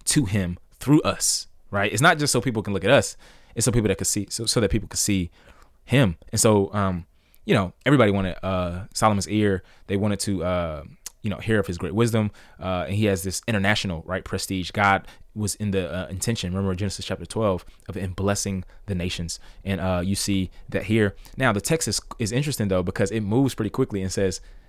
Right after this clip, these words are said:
"Ah, his reign lasted for forty years," and then, you know, he died. He was, he was buried with his father, David. And, uh,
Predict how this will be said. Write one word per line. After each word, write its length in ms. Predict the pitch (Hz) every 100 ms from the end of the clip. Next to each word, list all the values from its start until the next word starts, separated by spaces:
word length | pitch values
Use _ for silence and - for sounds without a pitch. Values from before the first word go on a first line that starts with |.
| -
"Ah, 140 | 104
his 120 | 107 101
reign 160 | 107
lasted 200 | 98 -
for 100 | 98
forty 240 | - 101 95
years," 320 | 107 104 95
and 80 | 92
then, 200 | 90 87 -
you 80 |
know, 40 | 85
he 120 | 92
died. 260 | 90 98 85
He 80 |
was, 160 | 92 85
he 80 | 98
was 140 | 90
buried 240 | 90 92 90
with 240 | 92 - - - -
his 100 | 101
father, 280 | - 98 87
David. 320 | 95 107 87 - - - - -
And, 140 | 117 104
uh, 300 | 98 95